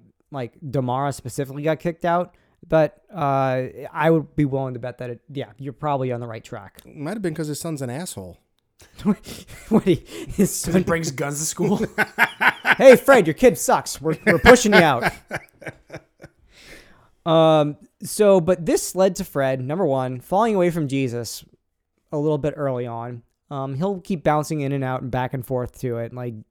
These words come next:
Speaker 1: getting really devout and then really not devout. But this is the first time they did that, and he got to pull off his first little grift. And this is probably the least detailed one,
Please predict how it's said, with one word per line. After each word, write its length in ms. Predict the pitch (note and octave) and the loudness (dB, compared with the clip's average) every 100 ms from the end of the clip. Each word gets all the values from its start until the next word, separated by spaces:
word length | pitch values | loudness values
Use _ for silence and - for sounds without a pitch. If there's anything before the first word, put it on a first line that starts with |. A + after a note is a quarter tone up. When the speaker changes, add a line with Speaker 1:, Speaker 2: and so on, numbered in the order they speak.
| D3+ | -6
Speaker 1:
getting 260 | C#3+ C#3 | -4 -2
really 220 | C3 C3+ C3+ | -4 -4 -4
devout 320 | B2+ B2+ A#2+ | -4 -4 -6
and 100 | B2 | -8
then 80 | A#2+ | -8
really 160 | A#2+ | -8
not 240 | A#2 A#2 G#2 | -8 -8 -8
devout. 400 | A2 G#2+ G#2+ - _ _ _ _ _ - | -8 -8 -8 -12 _ _ _ _ _ -2
But 140 | E3 | 2
this 200 | G#3+ G#3 | 2 2
is 180 | A#3 G3 | 0 0
the 80 | G3+ | -2
first 320 | F3 E3+ - | 0 0 0
time 220 | E3 D#3 | -4 -2
they 100 | C#3+ | -4
did 180 | C3+ A#2 | -6 -4
that, 280 | C#3+ C3+ C3 | -2 -2 -4
and 160 | C#3 A#2 | -8 -8
he 480 | C3 C#3+ C#3 C3+ B2 | -8 -6 -4 -6 -6
got 180 | D#3+ D#3+ | -8 -6
to 60 | |
pull 220 | D3+ F3+ F#3+ | -8 -4 -4
off 180 | F#3 | -4
his 160 | F#3 F3 | -6 -8
first 320 | - F3+ - | -6 -6 -4
little 160 | G3 G3+ | -6 -4
grift. 480 | B3 C4 - - - _ _ _ _ - | -2 -2 -4 -12 -20 _ _ _ _ -8
And 340 | E3 E3+ E3+ | -4 -2 -2
this 180 | F#3 F#3+ | -2 -4
is 140 | B3 | -6
probably 560 | - D#3+ D#3+ D#3+ E3 D#3 | -4 0 0 0 -2 -2
the 240 | C#3 C3+ | -2 -6
least 600 | B2+ B2+ B2+ C#3+ D#3+ - | -6 -8 -6 -6 -6 -8
detailed 520 | - C#3 C3+ F3+ F3+ F3+ | -10 -10 -4 -2 -2 -2
one, 280 | G#3+ A3 | -4 -4